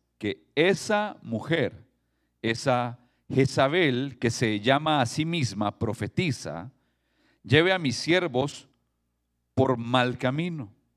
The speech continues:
Ella les enseña a cometer pecado sexual y a comer alimentos ofrecidos a ídolos. Ojo, le di tiempo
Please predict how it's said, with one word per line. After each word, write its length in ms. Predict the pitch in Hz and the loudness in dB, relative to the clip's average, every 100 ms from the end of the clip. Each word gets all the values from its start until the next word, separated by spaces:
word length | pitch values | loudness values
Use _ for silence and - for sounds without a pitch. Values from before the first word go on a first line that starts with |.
| _ _ _ _ _ _ | _ _ _ _ _ _
Ella 320 | 139 175 196 208 | 4 4 4 2
les 200 | 185 139 | 2 2
enseña 680 | - 110 165 175 185 185 - - | 0 0 -4 -2 -4 -4 -4 -2
a 200 | 135 - | -2 2
cometer 800 | 156 131 117 - 190 233 233 208 _ _ _ _ _ - | 0 2 -4 2 2 2 -2 -10 _ _ _ _ _ 2
pecado 880 | 131 131 147 147 151 151 156 - _ | 2 4 4 4 4 2 -2 -10 _
sexual 720 | - 120 - 170 170 107 110 | -2 -2 -2 -2 0 2 2
y 60 | |
a 80 | 127 | 2
comer 360 | 127 117 135 151 | 2 2 2 2
alimentos 680 | 147 127 135 127 131 139 - | 0 0 0 -2 -4 -8 -4
ofrecidos 880 | 120 - - - 92 92 113 135 - _ _ _ _ | -4 -4 -10 -8 -8 -4 -6 -8 -18 _ _ _ _
a 160 | - 139 | 2 2
ídolos. 680 | 202 240 147 - - - _ _ _ _ _ _ _ _ _ _ | 2 -2 -2 -6 -16 -20 _ _ _ _ _ _ _ _ _ _
Ojo, 400 | - 98 90 - _ _ _ _ _ | -2 -2 -6 -20 _ _ _ _ _
le 240 | 123 131 | 4 4
di 180 | 151 220 | 4 0
tiempo 840 | - 185 135 101 - 92 107 190 | 0 0 0 -2 -6 -4 -4 -6